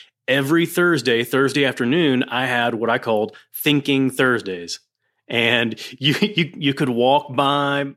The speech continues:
my office area and you might see me just sitting there, just kind of just staring, you know?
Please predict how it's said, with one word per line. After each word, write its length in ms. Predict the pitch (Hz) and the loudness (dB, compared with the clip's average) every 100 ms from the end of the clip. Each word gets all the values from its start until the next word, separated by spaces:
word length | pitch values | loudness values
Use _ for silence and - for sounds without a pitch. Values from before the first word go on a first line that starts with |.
| _ | _
my 460 | 135 127 123 123 - | 0 0 0 -4 -4
office 460 | 127 139 151 135 - - - | 0 0 0 -2 -6 -12 -2
area 380 | 135 139 139 131 - - | 2 4 2 0 -8 -12
and 160 | - 131 | -4 0
you 80 | 156 | 2
might 240 | 160 160 | 2 0
see 260 | - 180 196 | -2 0 0
me 180 | 143 120 | 0 0
just 240 | 135 - | -2 -2
sitting 200 | 175 160 | 0 0
there, 140 | 139 | 0
just 180 | 127 127 | -2 -4
kind 180 | - 151 | -4 -4
of 140 | 135 - - _ | -4 -8 -20 _
just 200 | - 165 | -6 -4
staring, 540 | - - 190 147 87 85 | -2 -2 -2 -2 -6 -14
you 80 | - | -8
know? 260 | 113 131 | -4 -4